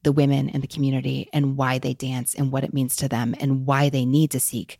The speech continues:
solace and what is it they're processing and why do they need to find some outlet for joy that they can't have anywhere else. I like this for you because this is historical fiction. It's not a fantasy novel, but it does feel like it has a bit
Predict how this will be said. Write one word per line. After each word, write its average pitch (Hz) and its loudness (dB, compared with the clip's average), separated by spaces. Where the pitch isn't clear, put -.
solace - -6
and 135 -2
what 156 2
is 156 2
it 139 -2
they're 127 -2
processing - -10
and 139 -2
why 147 4
do 143 0
they 139 2
need 131 0
to 143 -6
find 127 -6
some 151 0
outlet 151 -2
for - -14
joy 123 -6
that - -14
they 117 -4
can't - -10
have 131 -10
anywhere 127 -2
else. - -8
I 202 6
like 190 4
this - -2
for - -6
you 120 -2
because 160 4
this 160 4
is 190 2
historical 180 0
fiction. - -2
It's - -4
not 127 -6
a 147 -8
fantasy - -10
novel, - -10
but 185 6
it 196 6
does 247 2
feel 214 6
like 170 4
it 175 2
has 156 0
a 151 4
bit 139 2